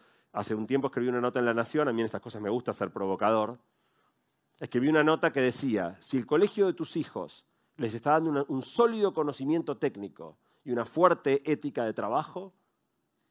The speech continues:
lo están preparando para el mundo de dos mil cinco, no de dos mil veinticinco". Vamos a necesitar rompedores de reglas, no cumplidores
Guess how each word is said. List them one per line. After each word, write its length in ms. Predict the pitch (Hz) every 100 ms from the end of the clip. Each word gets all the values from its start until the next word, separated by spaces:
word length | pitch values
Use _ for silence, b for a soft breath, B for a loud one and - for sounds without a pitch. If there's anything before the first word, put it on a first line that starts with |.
| _
lo 80 | -
están 240 | 107 127 120
preparando 460 | 113 107 110 117
para 100 | 101
el 80 | 95
mundo 220 | 101 104
de 60 | 95
dos 100 | 90
mil 140 | 95
cinco, 500 | - 107 92 90 82 _ _ _ _ -
no 160 | 98 95
de 80 |
dos 100 | 90 90
mil 140 | 90
veinticinco". 560 | 87 82 - 82 - 71 _ _ _ _ _ _ _ _ _ _ _ _ _ _
Vamos 260 | 98 120 110
a 40 |
necesitar 300 | 107 - 120
rompedores 960 | 107 104 101 110 127 120 101 95 - - _ _ _ -
de 160 | 92
reglas, 560 | 95 95 90 85 92 - _ -
no 260 | 90 104
cumplidores 760 | - 95 87 87 85 82 80